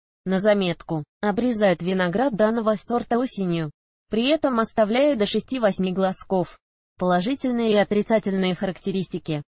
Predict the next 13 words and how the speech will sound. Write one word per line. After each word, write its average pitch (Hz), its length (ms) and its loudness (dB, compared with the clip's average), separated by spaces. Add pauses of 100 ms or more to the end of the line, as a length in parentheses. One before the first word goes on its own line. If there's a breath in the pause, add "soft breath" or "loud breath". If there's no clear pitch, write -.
(120)
Виноград 196 600 0
Юпитер 208 480 -2
обладает 185 560 2
массой 233 420 -2
достоинств, 262 720 0
включая 208 540 0
вкусовые 214 560 0
качества, 185 460 -2
простоту 196 600 0
ухода 220 380 -2
и 175 60 2
легкую 240 360 -2
приживаемость. 170 840 -2